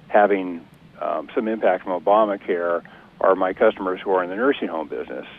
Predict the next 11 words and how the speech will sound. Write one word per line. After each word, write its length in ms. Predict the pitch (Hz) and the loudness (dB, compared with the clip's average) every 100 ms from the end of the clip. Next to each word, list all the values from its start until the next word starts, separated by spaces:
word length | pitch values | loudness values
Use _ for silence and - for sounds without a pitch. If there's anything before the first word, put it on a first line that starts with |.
| - | -20
because 340 | - - 95 87 | -10 -2 -2 -2
they 180 | 101 107 | 0 2
are 120 | 98 | 0
closely 720 | 90 117 113 113 - 98 98 - - - - - | -2 0 0 0 -4 -4 -4 -8 -16 -20 -20 0
aligned 600 | 95 92 98 98 98 - | 4 6 4 2 -2 -4
with 200 | 95 90 - | -4 -4 -8
the 380 | 90 90 85 85 | -8 -8 -10 -8
hospital 600 | - 135 143 - 90 87 | 0 2 2 0 -2 -2
systems. 440 | 82 78 - 101 123 | -4 -6 -8 -12 -10
The 80 | 80 | 0
hospital 480 | 98 104 - 95 | 2 2 0 -4